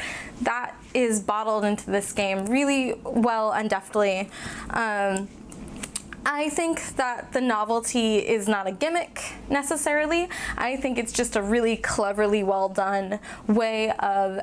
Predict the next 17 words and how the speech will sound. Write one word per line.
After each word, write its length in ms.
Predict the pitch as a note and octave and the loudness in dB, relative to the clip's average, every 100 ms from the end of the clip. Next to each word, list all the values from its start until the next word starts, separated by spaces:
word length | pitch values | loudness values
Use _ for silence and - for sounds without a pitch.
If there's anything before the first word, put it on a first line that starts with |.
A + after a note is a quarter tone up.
| - | -4
editing 400 | D4+ E4 D4+ C#4+ | -2 0 2 4
a 80 | B3+ | 4
game 240 | A#3 A3+ | 2 2
as 160 | A3 G#3+ | 2 0
you 60 | |
go 340 | G3+ A3 G#3 G3+ | 2 4 4 4
without 300 | G3 G3+ G3 | 2 0 -2
making 300 | G3 C4 B3+ | -2 -2 -4
permanent 440 | - D#4+ D#4 C#4 | 0 2 2 2
changes 380 | - C4+ B3+ A#3 | 2 2 2 0
like 160 | A3 A3 | 0 2
a 60 | |
legacy 420 | F#3+ F3+ - - | 2 0 -2 -4
game. 360 | - - D#2+ A3+ - - - | -4 -2 -2 -6 -6 -6 -2
They 120 | B3+ | 0
really 320 | B3 C#4 B3+ | 2 2 2
did 480 | A3 G#3+ G#3 G3 | 2 2 2 -2